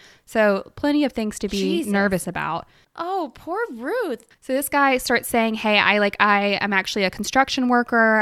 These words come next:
Speaker 1: I found, I was just demolishing a home and I found the ar-, an article of what happened to you.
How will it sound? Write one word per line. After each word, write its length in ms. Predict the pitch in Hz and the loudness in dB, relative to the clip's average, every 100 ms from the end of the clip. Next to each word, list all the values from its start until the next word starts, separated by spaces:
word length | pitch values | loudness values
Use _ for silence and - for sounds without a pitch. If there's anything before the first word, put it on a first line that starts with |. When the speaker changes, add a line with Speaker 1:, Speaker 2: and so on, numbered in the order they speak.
| 202 | 2
Speaker 1:
I 360 | 202 196 196 247 _ | 2 0 -4 -10 _
found, 320 | - 196 208 202 | 0 2 4 2
I 60 | |
was 160 | 202 196 | 0 -2
just 340 | 196 - - | -6 -6 -6
demolishing 480 | - 208 202 214 214 | 0 4 4 2 0
a 60 | 196 | 0
home 320 | 190 190 208 | 2 2 2
and 80 | 208 | 2
I 80 | 180 | 0
found 500 | - 190 196 196 190 | 0 2 2 0 0
the 100 | 202 | 0
ar-, 280 | 185 - - | 0 0 0
an 100 | 196 | 0
article 580 | 175 190 - 220 214 | 0 0 0 0 2
of 280 | 202 185 180 - | 2 -2 -4 -6
what 200 | 196 185 | -4 0
happened 400 | 190 180 208 220 | 0 2 -2 -2
to 80 | 226 | 0
you. 300 | 240 262 | 0 0